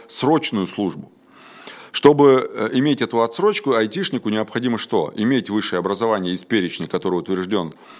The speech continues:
а, Минцифром, да, и работать в аккредитованной Минцифрой организации не менее одиннадцати месяцев до призыва. То есть, если у нас призыв первого апреля,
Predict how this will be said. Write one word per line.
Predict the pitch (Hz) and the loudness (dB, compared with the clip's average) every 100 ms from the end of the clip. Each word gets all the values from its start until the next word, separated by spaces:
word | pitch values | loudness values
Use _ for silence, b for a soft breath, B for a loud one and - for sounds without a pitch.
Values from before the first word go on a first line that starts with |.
| B B B | B B B
а, | - 82 | -4 -2
Минцифром, | 92 101 214 220 147 113 | -2 -2 -4 -4 -4 -2
да, | 117 147 - - | 0 -2 -6 -4
и | 107 117 117 | -2 0 4
работать | 107 113 180 131 | 4 4 2 0
в | 110 | -4
аккредитованной | 110 110 113 151 127 110 | -4 -4 -2 0 0 0
Минцифрой | 107 104 143 110 | -2 -2 -4 0
организации | 98 95 101 104 165 160 113 98 - B B B B | -2 0 -2 0 -2 -2 -4 -4 -4 B B B B
не | 104 147 165 | 0 0 0
менее | 160 147 131 107 | 0 0 0 0
одиннадцати | 104 107 127 107 - - | 0 0 -2 -2 -6 -4
месяцев | 104 156 - 113 92 | -2 -2 -4 -6 -2
до | 117 | -2
призыва. | 131 110 92 90 - - _ - | 0 -2 -4 -6 -6 -14 _ -4
То | 101 | 0
есть, | 90 - | 0 -2
если | 117 110 | -4 0
у | 101 | 0
нас | 104 - | 0 -2
призыв | 107 104 95 - | -6 -4 -4 -2
первого | 113 95 80 78 | 0 2 0 -4
апреля, | 76 - 160 185 151 | -6 -2 0 0 -2